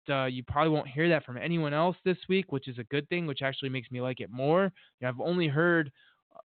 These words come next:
you know, people talking about Utah, uh, but that pressure gets to you at this point in the season. So, uh, you know, that's, that's my thoughts on the game.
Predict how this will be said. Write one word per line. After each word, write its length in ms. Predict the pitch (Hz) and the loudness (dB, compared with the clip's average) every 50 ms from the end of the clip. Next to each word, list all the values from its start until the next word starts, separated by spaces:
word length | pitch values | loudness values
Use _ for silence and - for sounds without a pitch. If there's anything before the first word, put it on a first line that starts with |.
| _ _ | _ _
you 280 | _ - 87 160 156 | _ -10 -4 0 2
know, 160 | 151 143 139 135 | 4 4 4 2
people 280 | - 147 151 135 147 | 2 0 0 -2 -2
talking 300 | 135 - 147 139 135 139 | -2 0 0 0 0 -2
about 240 | 135 127 123 113 - | -4 -2 -4 -4 -4
Utah, 540 | - 151 165 156 - - 123 123 120 120 117 - _ _ _ _ _ _ _ _ _ | -6 -8 -8 -8 -6 -4 -2 -2 -2 -2 -4 -8 _ _ _ _ _ _ _ _ _
uh, 220 | - 117 120 120 123 | -6 -4 -4 -4 -2
but 220 | 113 135 131 117 - | -2 -4 -4 -2 0
that 220 | 151 160 156 - | 0 0 0 0
pressure 380 | - - 175 185 170 - 175 156 | 0 2 2 2 2 -2 -2 0
gets 180 | 156 180 170 - - | 0 0 0 -2 -4
to 80 | - 151 | 0 0
you 40 | 143 | 0
at 100 | 139 139 | 0 0
this 120 | 143 131 - | -4 -6 -4
point 180 | - 151 151 147 | -4 -2 -2 -2
in 60 | 139 | -2
the 140 | 135 135 127 - - - | -2 -4 -6 -8 -10 -8
season. 400 | - 156 156 139 127 131 123 120 117 - | -6 -4 -4 -4 -6 -8 -8 -10 -10 -6
So, 280 | - 127 127 123 117 113 _ _ _ _ _ _ _ _ - | -2 -2 -2 -2 -4 -6 _ _ _ _ _ _ _ _ -4
uh, 260 | - 139 139 135 135 131 | -2 0 2 2 2 0
you 120 | - 151 | 0 0
know, 100 | 147 147 | 0 2
that's, 180 | 147 160 165 160 _ - | 2 2 2 0 _ -2
that's 220 | 175 180 180 - | 0 0 0 2
my 160 | 185 180 185 | 2 2 4
thoughts 320 | 180 - 185 175 170 - 185 | 4 4 4 2 2 2 0
on 100 | 175 160 | -2 -2
the 80 | 147 | -2
game. 460 | 127 - 151 156 170 190 208 202 175 | -2 -2 -2 0 0 -2 -4 -4 -8